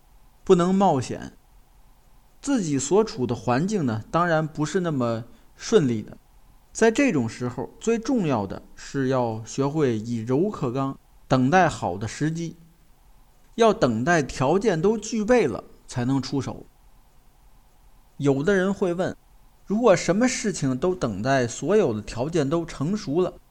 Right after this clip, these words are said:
再出手，那不是往往会落于人后吗？这样的理解其实不完全正确。纵观人的一生，在多数时候是需要等待条件成熟了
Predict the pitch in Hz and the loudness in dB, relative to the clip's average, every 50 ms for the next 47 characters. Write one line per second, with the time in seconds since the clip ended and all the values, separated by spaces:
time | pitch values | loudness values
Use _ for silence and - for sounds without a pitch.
0 | _ _ - - 160 143 139 - 165 165 143 - 104 71 - - - _ _ _ | _ _ -2 0 0 0 0 -2 -2 -2 -2 -4 -6 -8 -10 -14 -20 _ _ _
1 | - - - - _ _ - - - 220 202 180 202 208 208 202 180 143 143 143 | -20 -20 -20 -20 _ _ -8 -2 0 0 2 2 0 0 2 0 2 4 4 4
2 | 190 233 226 202 147 92 80 101 117 - - - 175 160 151 147 143 143 139 139 | 4 2 2 2 2 2 0 -4 -8 -2 0 2 2 2 2 0 0 -2 -4 -4
3 | 151 185 202 180 151 139 143 160 175 156 143 135 175 202 - - 262 208 139 110 | -2 0 2 4 4 2 0 -2 0 0 2 2 0 0 0 0 0 0 0 -2
4 | 92 82 - - _ _ _ - _ _ _ - - - _ _ _ - - - | -6 -8 -12 -16 _ _ _ -20 _ _ _ -20 -20 -20 _ _ _ -20 -20 -20
5 | _ _ _ - - - - 285 277 240 220 208 190 165 151 143 135 131 139 160 | _ _ _ -20 -20 -4 0 2 4 4 4 4 2 0 0 0 0 0 0 -2
6 | 196 208 165 139 120 95 82 95 - - - 151 151 - - 165 160 160 - 196 | -2 -2 -2 -2 -2 -2 -2 -4 -8 -6 -4 -4 -4 -2 -4 -6 -4 -4 -2 -2
7 | 139 110 95 104 107 107 113 113 113 107 - 117 104 101 104 - - - - _ | 0 0 -2 -4 -4 -6 -6 -6 -4 -4 -6 -6 -6 -8 -10 -14 -16 -16 -18 _
8 | _ _ _ - - - - - - - - - - - - 220 214 202 196 214 | _ _ _ -20 -20 -20 -20 -20 -20 -20 -20 -20 -6 -2 0 0 0 2 2 2
9 | 220 220 220 202 180 160 170 185 202 202 196 175 147 - - 185 185 180 190 - | 2 2 4 4 4 4 4 4 0 0 0 -2 -2 -2 -2 -2 -4 -4 -8 -12
10 | - - - - - - - - 185 185 185 - - 254 262 277 269 - - 208 | -16 -18 -20 -20 -20 -10 -2 0 0 0 -2 -2 -2 2 2 2 2 2 0 -2
11 | 160 135 - - 120 113 - 123 104 - - - - - - - - 190 175 - | -2 -2 -2 -6 -8 -6 -6 -6 -6 -6 -10 -16 -20 -16 -10 -4 -2 -2 -2 -2
12 | - 196 202 190 165 139 - 117 92 85 101 123 120 - - - 127 127 156 175 | -2 4 6 6 6 6 2 -4 -4 -2 -2 -2 -2 -2 -4 0 0 2 2 2
13 | 196 180 151 131 - - - 139 175 220 214 - - 131 151 185 180 131 - | 2 0 0 0 -2 -2 -2 -2 0 -2 -2 -4 -4 -2 0 0 0 0 -4